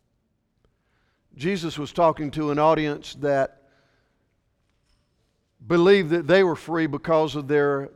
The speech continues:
genetic connection. We're children of Abraham. We've never been in bondage to anyone. What an ignorant statement.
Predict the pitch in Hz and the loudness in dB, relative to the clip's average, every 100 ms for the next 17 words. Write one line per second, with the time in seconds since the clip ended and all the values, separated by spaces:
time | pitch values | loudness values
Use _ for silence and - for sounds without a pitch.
0 | 117 143 156 170 147 - 147 160 - - | -10 -4 2 2 0 -4 0 0 0 -8
1 | 123 - - 127 190 160 - _ _ _ | -18 -20 -10 0 2 0 -6 _ _ _
2 | _ _ _ _ 226 226 208 190 233 196 | _ _ _ _ 4 4 4 6 6 6
3 | 180 180 113 80 _ _ _ _ _ _ | 2 2 -2 -8 _ _ _ _ _ _
4 | _ _ _ _ _ _ _ _ _ 214 | _ _ _ _ _ _ _ _ _ -4
5 | 202 180 175 175 190 190 196 208 202 - | 2 2 4 2 2 2 4 2 0 -6
6 | 240 254 220 190 135 107 87 85 _ _ | -6 -2 0 -2 -4 -8 -12 -20 _ _
7 | _ _ _ _ _ _ _ _ _ _ | _ _ _ _ _ _ _ _ _ _
8 | - 165 131 131 107 101 - 113 101 - | -6 -4 -4 -4 -6 -12 -14 -12 -12 -12
9 | 95 | -18